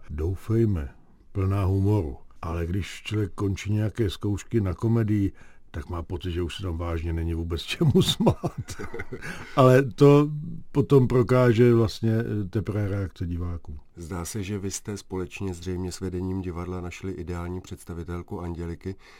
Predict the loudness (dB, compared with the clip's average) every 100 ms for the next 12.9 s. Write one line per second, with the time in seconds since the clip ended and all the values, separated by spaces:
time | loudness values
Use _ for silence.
0 | -20 -20 -8 -6 -4 -6 -6 -4 -4 -4
1 | -6 -8 -12 -18 -18 -18 -18 -18 -10 -6
2 | -6 -4 0 0 -2 -6 -8 -4 -2 -2
3 | -2 -2 -4 -8 -12 -8 -6 -4 -2 -4
4 | -4 -4 -4 -6 -10 -10 -10 -14 -14 -14
5 | -12 -10 -10 -12 -12 -10 -10 -12 -18 -20
6 | -16 -14 -14 -14 -12 -12 -12 -12 -12 -6
7 | -2 0 -2 -2 -4 -4 -6 -6 -4 -4
8 | -4 -4 -4 -6 -6 -10 -8 -10 -6 -4
9 | -4 -8 -16 -20 -20 -14 -8 -8 -4 -2
10 | -2 0 0 2 0 -4 -10 -8 -6 -4
11 | -6 -8 -10 -8 -4 -2 -2 -2 -6 -4
12 | -4 -4 0 0 0 2 4 4